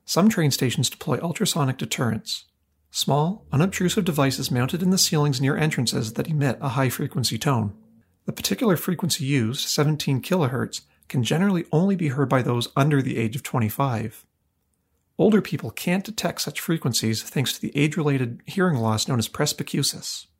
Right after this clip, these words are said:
These devices, the brainchild of a Welsh inventor and also used to fend off loitering teens in the U S and Europe, have been widely adopted in stations across Japan.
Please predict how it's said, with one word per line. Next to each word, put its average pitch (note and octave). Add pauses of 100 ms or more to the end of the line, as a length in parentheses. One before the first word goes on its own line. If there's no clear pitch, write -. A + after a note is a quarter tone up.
(1080)
These F#3+
devices, D3
the -
brainchild D3
of C3
a B2+
Welsh C3+
inventor A#2+
and C3+
also F#3
used D3
to -
fend C3+
off B2+
loitering D#3
teens C#3+
in A#2+
the A#2+
U C3+
S C#3
and C#3
Europe, A#2+ (460)
have C3+
been A#2+
widely E3+
adopted C#3+
in A#2
stations C#3+
across A#2
Japan. A2+